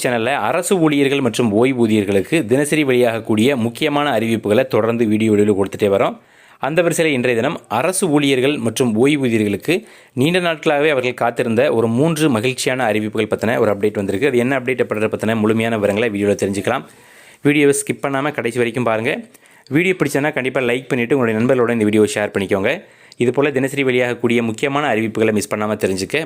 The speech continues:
மறக்காம நம்ம சேனலை சப்ஸ்கிரைப் பண்ணிக்கோங்க. வாங்க வீடியோக்குள்ள போகலாம். மத்திய மற்றும் மாநில அரசினுடைய பல்வேறு துறைகளிலும் பணிபுரிந்து வரக்கூடிய அரசு ஊழியர்களை பொறுத்த வரைக்கும்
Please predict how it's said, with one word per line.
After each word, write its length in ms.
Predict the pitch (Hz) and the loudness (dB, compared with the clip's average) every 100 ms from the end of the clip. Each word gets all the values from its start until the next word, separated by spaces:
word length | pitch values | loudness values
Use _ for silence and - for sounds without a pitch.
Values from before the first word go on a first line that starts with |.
| 98 | -4
மறக்காம 400 | 104 131 117 123 | -4 -2 -4 -4
நம்ம 200 | 101 113 | -4 -4
சேனலை 260 | 117 90 98 | -2 -4 -4
சப்ஸ்கிரைப் 280 | 95 - 82 | -8 -6 -4
பண்ணிக்கோங்க. 360 | 87 85 90 95 90 - _ _ - - | -4 -2 0 0 -2 -6 _ _ -20 -6
வாங்க 280 | 92 104 | -4 -2
வீடியோக்குள்ள 400 | 98 95 95 95 | -2 0 0 0
போகலாம். 420 | 87 92 95 117 165 - - - _ _ - | 0 0 0 -2 -6 -16 -20 -20 _ _ -2
மத்திய 420 | 123 131 147 214 | 2 2 2 2
மற்றும் 260 | 208 185 - | 2 2 0
மாநில 260 | 131 135 131 | 2 2 0
அரசினுடைய 380 | 123 117 104 127 | 0 0 0 0
பல்வேறு 400 | - 110 131 147 | -2 -2 2 2
துறைகளிலும் 500 | 139 117 117 110 110 | 2 2 2 2 0
பணிபுரிந்து 420 | 113 107 110 107 104 | 0 0 0 2 2
வரக்கூடிய 540 | 98 - 95 107 - | 0 -2 -2 0 0
அரசு 480 | 95 107 139 - 110 | -2 -2 -2 -2 -2
ஊழியர்களை 440 | 110 107 98 95 | 0 2 2 0
பொறுத்த 300 | 95 - - | -2 -4 0
வரைக்கும் 360 | 92 85 170 | 0 0 -4